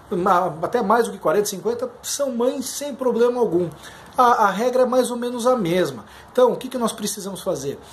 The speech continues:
Estar sempre de olho nos exames dos nossos cães, né? Olha a sua matriz, faz um exame, vê se ela tá legal, se ela não tá desenvolvendo uma piometra, um câncer, uma,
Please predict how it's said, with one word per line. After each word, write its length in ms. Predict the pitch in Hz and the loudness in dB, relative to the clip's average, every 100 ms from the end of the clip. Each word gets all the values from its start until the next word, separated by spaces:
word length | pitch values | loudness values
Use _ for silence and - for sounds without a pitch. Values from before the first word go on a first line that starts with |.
| - - | -20 -10
Estar 240 | - 202 | -2 0
sempre 840 | - - - 240 254 277 254 254 233 | 0 -6 -8 -4 -2 0 -2 -6 -4
de 200 | 202 208 | 0 4
olho 300 | 180 202 202 | 6 4 2
nos 220 | 196 190 | 0 -4
exames 640 | 202 143 202 208 165 139 | -4 2 2 2 0 -4
dos 200 | 147 135 | -8 -10
nossos 380 | 143 139 - 139 | -10 -10 -10 -12
cães, 540 | - 160 123 110 - - - - - | -8 -6 -6 -8 -12 -14 -20 -20 -10
né? 140 | 190 196 | -6 2
Olha 280 | 220 269 233 | 4 4 2
a 40 | |
sua 160 | - 170 | -2 -6
matriz, 320 | 143 180 180 | -6 -6 -4
faz 200 | 247 240 | -2 -2
um 60 | 247 | -2
exame, 320 | 170 190 190 | -4 -4 -6
vê 120 | 240 | -6
se 120 | 247 | -2
ela 140 | 233 214 | -2 0
tá 140 | 208 | 0
legal, 560 | 175 139 143 165 165 160 | 0 0 2 4 4 2
se 120 | 190 | -2
ela 140 | 190 | -4
não 80 | 180 | -2
tá 120 | 175 | -2
desenvolvendo 420 | 151 160 147 151 | -2 -4 -4 -4
uma 80 | 147 | -6
piometra, 720 | 139 120 135 170 151 143 135 | -4 -4 -2 -2 -2 -4 -6
um 120 | 123 120 | -6 -6
câncer, 360 | 160 185 165 | 0 0 0
uma, 140 | 180 | -6